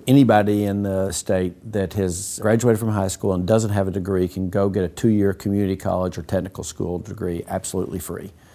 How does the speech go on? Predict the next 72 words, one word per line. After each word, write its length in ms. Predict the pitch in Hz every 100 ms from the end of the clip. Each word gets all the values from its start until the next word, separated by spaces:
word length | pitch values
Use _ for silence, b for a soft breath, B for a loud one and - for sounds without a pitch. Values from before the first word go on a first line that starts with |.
| b b b -
And 340 | 117 110 110
it 40 | 117
was 100 | 123
really 140 | 262
important 320 | 170 131 101
for 80 | 98
three 220 | 90 101
reasons. 420 | 98 95 87 85 - B B B B B B _ -
I 100 | 113
come 180 | - 110
from 140 | 104
a 20 |
family 300 | 92 101 101
that's 80 | 92
done 140 | 101 98
really 180 | 95
well, 280 | 92 104 101
but 200 | 95 92 - _ _ -
you 80 |
know 80 | 95
what? 160 | 107 110
A 20 |
lot 120 | 107
of 60 | 110
people 160 | 110 98
don't 240 | 98 95
know. 120 | 85
My, 80 | 104 -
my 100 | 127
dad 380 | 90 98 104
was 100 | 95
the 80 | 90
first 260 | - 98 -
one 140 | 95
in 40 | 98
his 100 | 98
family 320 | 92 90 92
to 60 | 90
go 20 |
to 60 | 92
college, 460 | 85 - - -
and 80 | 90
he 100 | 90
only 160 | 110 107
got 160 | 107
to 60 | 104
go 80 | 90
to 40 |
college 300 | 107 101 95
'cause 120 | 87
he 40 | -
got 140 | 92
a 40 |
football 320 | 87 95 80 80
scholarship. 520 | - 85 87 - 82
It 60 | 87
radically 560 | 95 101 101 - 92
changed 320 | 87 92 90
his 120 | 87 82
life. 200 | 92 -
So 100 | 92
I've 120 | 92
seen 280 | - 127 110
the 80 |
difference 520 | 92 98 92 92 85 -
that 200 | 98 - B B B B
further 420 | - 120 107 95
education 480 | 95 90 80 80 -
can 100 | 82
make. 200 | 85 127
Number 220 | 107 101
two, 360 | - 135 110